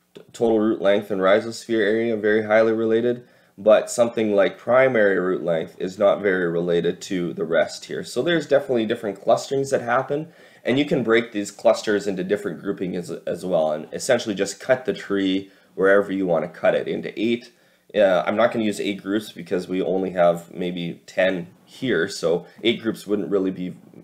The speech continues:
really wouldn't, really wouldn't be helpful. So let's use, um, maybe five. We'll use k equals five. Next step is we'll do something similar to before, making the branches a little bit thicker,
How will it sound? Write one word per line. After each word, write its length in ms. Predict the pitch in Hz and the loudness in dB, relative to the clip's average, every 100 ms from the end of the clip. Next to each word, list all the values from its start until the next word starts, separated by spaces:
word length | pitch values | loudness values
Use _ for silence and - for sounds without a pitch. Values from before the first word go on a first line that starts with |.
| _ | _
really 420 | - 92 107 104 73 | -16 -2 0 0 -2
wouldn't, 300 | 95 98 - | -4 -6 -6
really 400 | 92 101 131 123 | -6 2 2 2
wouldn't 280 | 110 110 87 | 0 0 -2
be 120 | 95 | -2
helpful. 560 | 92 104 - 127 135 - - _ | 0 0 2 0 0 -4 -20 _
So 160 | - 139 | -6 0
let's 280 | 165 165 | 0 0
use, 360 | 139 127 120 110 | -4 -2 -2 2
um, 360 | 101 92 92 98 | 4 4 0 0
maybe 220 | 110 92 | 0 0
five. 500 | - - 82 80 90 | -4 -2 0 0 0
We'll 120 | 87 | -2
use 200 | 95 98 | -2 -6
k 200 | - 101 | -2 -2
equals 320 | 98 - 85 | -2 -6 -10
five. 440 | - 76 73 73 - _ _ _ _ _ _ | -2 0 2 -2 -8 _ _ _ _ _ _
Next 280 | 127 147 - | 0 0 2
step 320 | 147 143 - | 2 4 2
is 120 | 117 | -6
we'll 140 | 120 113 | -2 -2
do 100 | 120 | 0
something 320 | 135 127 110 | -2 0 -2
similar 440 | 107 123 123 120 | 0 2 4 2
to 260 | 117 - 123 | 0 -4 -2
before, 800 | 101 - - 117 120 120 - - _ | -2 -6 -2 2 4 4 2 -8 _
making 240 | - 117 120 | -4 0 0
the 80 | |
branches 560 | 98 107 110 107 95 - | 2 2 2 0 -6 -2
a 80 | 101 | 0
little 200 | 110 113 | 2 2
bit 160 | 101 | 0
thicker, 600 | - 117 117 127 120 120 | 0 -4 2 2 2 0